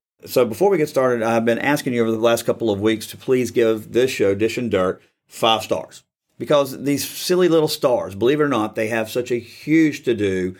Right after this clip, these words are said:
with getting guests on our show. Guests will reach out to Dish and Dirt asking to be on it based on the number of stars that we have. And I know that seems silly, but that's apparently how the system works.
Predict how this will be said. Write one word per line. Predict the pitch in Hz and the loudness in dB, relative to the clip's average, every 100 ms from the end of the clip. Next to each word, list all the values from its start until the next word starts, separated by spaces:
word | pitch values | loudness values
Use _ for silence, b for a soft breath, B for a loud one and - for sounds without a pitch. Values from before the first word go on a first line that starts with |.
| B B | B B
with | 98 113 107 | -2 -2 0
getting | 110 107 101 101 98 98 95 | 0 2 0 -2 -8 -6 -2
guests | 113 - | -2 -2
on | 92 98 | -4 -4
our | 95 | -2
show. | 139 95 90 | 0 0 0
Guests | 117 139 - | 0 0 0
will | 131 | 2
reach | 127 123 127 | 2 0 0
out | 131 - - | 0 0 -2
to | 123 117 | 0 0
Dish | - 117 120 135 | -2 -2 0 0
and | 107 | 2
Dirt | 101 - | 2 2
asking | 110 117 120 | -2 -2 -4
to | 98 | -2
be | 107 110 | 0 0
on | 107 | 0
it | 92 | 0
based | 110 107 | 0 0
on | 110 | -2
the | 104 | -2
number | 98 95 98 | 0 2 0
of | |
stars | 101 180 180 127 101 | 0 2 2 2 -2
that | 73 | -4
we | 95 | -4
have. | 90 73 98 | -4 -8 -6
And | |
I | 104 | -2
know | 110 | 0
that | 107 - | -2 -2
seems | 110 104 | -4 -2
silly, | - 110 107 | 2 4 4
but | 95 92 | 2 -2
that's | 101 98 - - - - | -2 -4 -8 -12 -14 -10
apparently | 107 98 95 | -6 -4 -2
how | 101 | -2
the | 95 | -2
system | - 92 110 | -4 -6 0
works. | 147 147 - | 2 2 -2